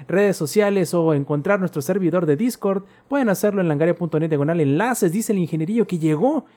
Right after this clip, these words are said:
está en el chat escondido esperando que lo mencionáramos para llegar, en lugar de meterse al,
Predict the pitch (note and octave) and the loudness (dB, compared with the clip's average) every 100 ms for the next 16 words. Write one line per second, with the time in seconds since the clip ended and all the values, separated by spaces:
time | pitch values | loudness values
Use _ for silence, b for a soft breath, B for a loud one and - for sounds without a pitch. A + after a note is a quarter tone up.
0 | B E3+ - C#4 - G3 F3 D#3 - A#3+ | B -2 0 -4 -2 -2 0 -4 -4 -2
1 | C#4 - D4 - - F#3+ F3 F#3+ C#4 B3 | -2 -2 -4 -4 -2 0 2 2 2 0
2 | G#3 - E3 G3+ G3+ F3+ D#3 C#3+ C#3 C3 | -2 -2 -2 0 -2 0 0 2 0 0
3 | F#3 G#3 F3+ D3 - F#3+ D3 F#3 A#3+ C3 | 0 0 -2 -4 -2 -2 0 -4 -6 -6
4 | B2+ E3 F#3+ D3+ C3 G#3+ A3+ E3+ C3 | -2 -2 -2 -4 -2 -4 -2 -2 -4